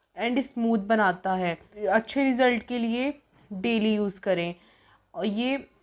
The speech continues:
स्किन को डीप हाइड्रेट करता है, हाइड्रेशन देता है फ्रेंड। और ये फ्रेंड्स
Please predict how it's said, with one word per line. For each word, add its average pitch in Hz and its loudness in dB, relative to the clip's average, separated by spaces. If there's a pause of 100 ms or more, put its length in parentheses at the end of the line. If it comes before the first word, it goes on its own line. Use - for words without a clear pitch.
स्किन 233 -6
को 262 0 (1200)
डीप 233 -2
हाइड्रेट 196 4
करता 185 -2
है, 190 -2
हाइड्रेशन 202 0
देता 185 -2
है 180 0
फ्रेंड। 180 -6 (520)
और 226 6
ये 269 -4 (340)
फ्रेंड्स 240 -6